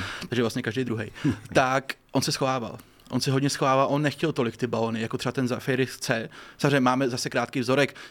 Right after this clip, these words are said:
Speaker 1: přijdou těžký zápasy i třeba v Evropě, v lize, kde se to víc ukáže, ale na mě dělá dojem, že ten frajer chce furt jako balón.
Speaker 2: Jo, jo.
Speaker 1: Pořád se hrát, vlastně i když třeba se mu něco nepovede,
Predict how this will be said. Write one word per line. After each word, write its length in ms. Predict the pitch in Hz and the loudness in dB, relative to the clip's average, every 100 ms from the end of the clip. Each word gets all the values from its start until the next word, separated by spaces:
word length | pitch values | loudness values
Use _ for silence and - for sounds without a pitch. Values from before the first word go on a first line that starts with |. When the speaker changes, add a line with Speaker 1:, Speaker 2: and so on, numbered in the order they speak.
| - | -8
Speaker 1:
přijdou 240 | 143 127 | 0 2
těžký 280 | 120 - 143 | 2 -2 2
zápasy 400 | 131 127 123 117 | 2 2 -2 -2
i 100 | 117 | -4
třeba 160 | 123 | -4
v 40 | 110 | -4
Evropě, 400 | - 143 143 120 | -2 0 2 2
v 60 | |
lize, 240 | 117 120 123 | 2 2 2
kde 180 | 123 123 - | 2 0 -2
se 100 | - | -4
to 100 | - | 0
víc 120 | 143 135 | 2 2
ukáže, 360 | 127 123 117 | 2 0 0
ale 140 | 120 131 | 2 2
na 60 | |
mě 100 | 139 | 2
dělá 140 | 143 139 | 2 2
dojem, 120 | 135 | 0
že 60 | 123 | -2
ten 120 | 139 | -4
frajer 200 | - 131 | -2 -4
chce 140 | - | -4
furt 280 | 147 - 139 | -8 -6 -2
jako 180 | 135 151 | -2 0
balón. 340 | 131 120 98 - | 2 0 -2 -2
Speaker 2:
Jo, 140 | 120 - | -2 -2
jo. 60 | 117 | 0
Speaker 1:
Pořád 260 | 147 156 | 2 2
se 80 | 151 | 2
hrát, 180 | 147 135 | 0 0
vlastně 200 | 139 - | -2 -2
i 60 | 160 | 0
když 140 | 170 | 0
třeba 160 | - 175 | 2 2
se 120 | 185 | 2
mu 60 | 165 | -2
něco 200 | 156 131 | -2 -2
nepovede, 440 | 110 131 143 180 | 0 2 2 0